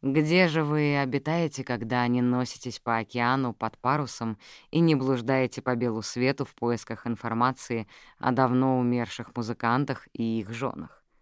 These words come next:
поинтересовался он у меня, когда такси, наконец, прибыло, и мы уселись в него. "В Женеве, в родительском доме".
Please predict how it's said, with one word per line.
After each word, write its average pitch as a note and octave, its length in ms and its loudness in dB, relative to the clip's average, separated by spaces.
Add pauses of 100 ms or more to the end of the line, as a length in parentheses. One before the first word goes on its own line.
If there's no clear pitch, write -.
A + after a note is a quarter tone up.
(320)
поинтересовался A#2 880 -2
он A2 100 -4
у - 20 -2
меня, D3+ 400 0 (320)
когда D3+ 320 0
такси, C#3+ 360 -2
наконец, B2 680 -2 (280)
прибыло, D3 440 2
и B2+ 120 4
мы B2+ 360 2 (180)
уселись G2+ 560 -8
в - 20 -14
него. - 280 -14 (1080)
"В - 160 -8
Женеве, C#3 480 4
в A2 60 -4
родительском B2 600 -4
доме". G2+ 360 -10